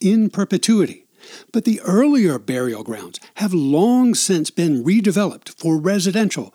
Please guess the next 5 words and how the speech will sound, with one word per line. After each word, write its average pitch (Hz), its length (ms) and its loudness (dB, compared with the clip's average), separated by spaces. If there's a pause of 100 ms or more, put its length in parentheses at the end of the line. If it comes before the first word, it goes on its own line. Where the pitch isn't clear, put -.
(100)
commercial, 190 520 -2 (220)
and 196 140 2
even 233 420 0
recreational 196 920 -2
use. 156 440 -4